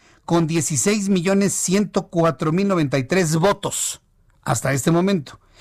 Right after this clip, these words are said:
Sesenta y un votos electorales por, para Donald Trump, con la mayoría del voto popular, dieciséis millones seiscientos ochenta y cuatro mil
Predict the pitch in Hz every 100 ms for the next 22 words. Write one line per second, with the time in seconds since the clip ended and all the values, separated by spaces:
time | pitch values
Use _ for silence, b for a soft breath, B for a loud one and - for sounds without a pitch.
0 | B B - 202 180 190 165 180 214 190
1 | 202 - 180 147 175 185 143 165 139 135
2 | 135 143 143 135 185 175 147 180 214 196
3 | b b _ 185 247 240 208 190 170 165
4 | 196 170 143 156 160 131 127 147 170 190
5 | 233 b b b 131 156 180 - 151 202
6 | 208 180 160 175 180 180 156 127 170 156
7 | 160 151 131 131 123 131 117 123 151 165